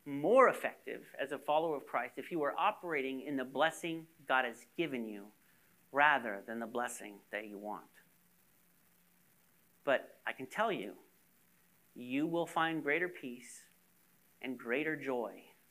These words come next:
and greater fruitfulness in the blessing that God has for you. And God has a blessing for each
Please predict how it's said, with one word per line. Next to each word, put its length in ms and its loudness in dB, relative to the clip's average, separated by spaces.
and 160 -10
greater 480 0
fruitfulness 1080 -8
in 140 -4
the 80 -4
blessing 580 -8
that 220 -14
God 240 0
has 240 -10
for 60 -20
you. 1300 -18
And 280 0
God 180 0
has 580 -2
a 40 -18
blessing 480 -8
for 280 -10
each 480 -16